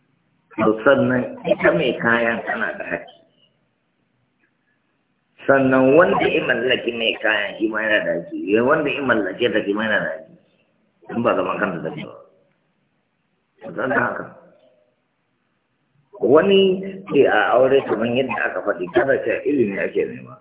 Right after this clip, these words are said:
Gaskiya ne. Yau ba kuwa haƙƙin mai neman ilimi a ba shi ilimin sa. Gwargwado an aka sani.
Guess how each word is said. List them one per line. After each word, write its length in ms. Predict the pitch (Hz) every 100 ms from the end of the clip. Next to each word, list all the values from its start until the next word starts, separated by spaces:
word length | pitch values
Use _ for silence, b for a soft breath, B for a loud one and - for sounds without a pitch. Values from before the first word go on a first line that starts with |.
| b b -
Gaskiya 480 | - - 95 82 80
ne. 160 | 64 - - _ _ _ _
Yau 140 | 85 87
ba 180 | 113 -
kuwa 240 | 110 110
haƙƙin 400 | 131 139 - 127
mai 100 | 110
neman 380 | 104 113 120 117
ilimi 240 | 127 117 147
a 120 | 135
ba 80 | 131 -
shi 140 | 110
ilimin 240 | 101 90 82
sa. 60 | - 85
Gwargwado 480 | 90 80 107 113 -
an 160 | 139 117
aka 220 | 117 117 104
sani. 240 | 98 180